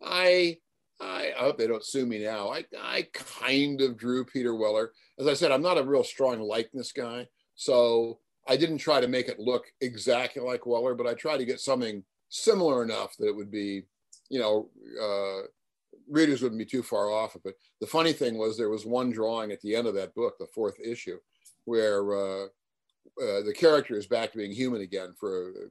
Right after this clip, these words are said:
kind of a hallucination, I think. And he's screaming. And, and screaming faces are, they're difficult to draw, and they're difficult to draw with a likeness. Unless you, unless you've got good reference,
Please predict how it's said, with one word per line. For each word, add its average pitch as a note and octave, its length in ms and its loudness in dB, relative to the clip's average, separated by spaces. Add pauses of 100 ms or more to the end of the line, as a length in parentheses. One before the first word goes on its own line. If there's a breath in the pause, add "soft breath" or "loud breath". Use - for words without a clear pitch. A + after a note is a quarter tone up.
kind G#2 120 -12
of F2 60 -12
a F2+ 140 -10
hallucination, F#2+ 680 -10
I F2 40 -18
think. F#2+ 280 -14 (440)
And A#2 140 -2
he's B2+ 520 -2 (240)
screaming. E3 720 0 (500)
And, A#2 400 0 (140)
and A#2 360 -6
screaming F#3 460 0
faces A2+ 520 -2 (100)
are, G#2+ 560 -2 (920)
they're C#3+ 120 6
difficult F3 460 4
to C3+ 80 -8
draw, G2 400 -2 (320)
and B2+ 100 -2
they're C3 80 2
difficult D#3+ 360 4
to B2+ 40 -6
draw A2+ 260 2
with G#2+ 120 -4
a A#2+ 60 2
likeness. - 600 -2
Unless A#2 180 -10
you, A#2 140 -4
unless C#3 240 0
you've C3+ 140 0
got A#2 240 2
good A#2+ 160 2
reference, A2+ 560 -2